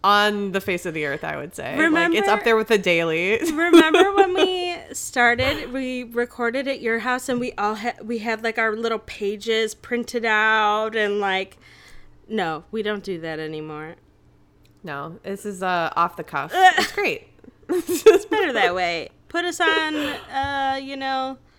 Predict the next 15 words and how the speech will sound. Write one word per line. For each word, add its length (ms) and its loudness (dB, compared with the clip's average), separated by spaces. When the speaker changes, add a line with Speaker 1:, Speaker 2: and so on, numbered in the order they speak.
Speaker 2:
for 680 -4
friendship. 680 -8
Weird, 580 -4
non-P 680 -4
C 260 -10
friends. 760 -14
All 100 4
right, 280 6
I 140 2
have 80 0
a 40 -2
lead-in 300 -4
question. 580 -10
Speaker 1:
Okay. 320 -8
Speaker 2:
What 580 -2